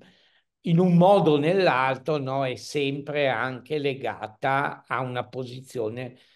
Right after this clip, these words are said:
del modo in cui l'autore tira fuori i suoi presupposti sul mondo, no? E in fin dei conti anche, eh,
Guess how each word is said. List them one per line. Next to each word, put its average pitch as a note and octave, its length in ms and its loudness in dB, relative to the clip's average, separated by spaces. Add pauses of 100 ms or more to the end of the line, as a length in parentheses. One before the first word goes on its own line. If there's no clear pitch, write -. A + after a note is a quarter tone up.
(240)
del C#3 520 -2
modo D#3 540 4
in A#2 180 -6
cui D#3 220 -2
l'autore C3+ 580 -2
tira C3+ 260 -6
fuori A#2+ 240 -8
i A#2 40 -12
suoi A#2+ 220 -10
presupposti A2+ 800 -14
sul A#2 220 -18
mondo, A2 560 -18
no? - 200 -20
E B2+ 100 -10
in A#2 80 -10
fin B2+ 180 -14
dei D#3+ 160 -2
conti A#2 460 -12
anche, A2 680 -8 (680)
eh, - 680 -14